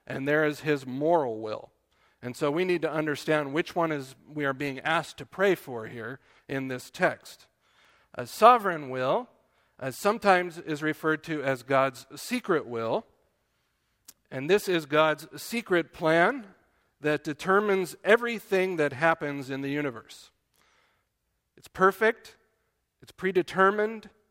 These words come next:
it's unalterable, and unable to be frustrated by his creatures.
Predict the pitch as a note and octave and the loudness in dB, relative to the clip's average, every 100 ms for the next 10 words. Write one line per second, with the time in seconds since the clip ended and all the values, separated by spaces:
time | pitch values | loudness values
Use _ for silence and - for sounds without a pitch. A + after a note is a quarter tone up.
0 | _ _ D3 C#3 D#3+ E3 E3+ F#3+ - G3+ | _ _ -10 -2 0 2 4 4 4 2
1 | G#3 F3 F#3+ F#3+ - _ _ _ - C#3+ | 2 2 0 -2 -8 _ _ _ -6 -2
2 | E3+ G3+ F#3+ F#3 E3+ D#3 E3 D3 C3+ - | 2 2 2 0 0 -2 -4 -4 -4 -4
3 | - F3 - C#3+ B2 B2 B2 A#2 B2 B2+ | -2 -2 -2 -4 -4 -4 -6 -4 -4 -4
4 | A#2+ - C#3+ - - - - | -10 -10 -10 -10 -14 -20 -20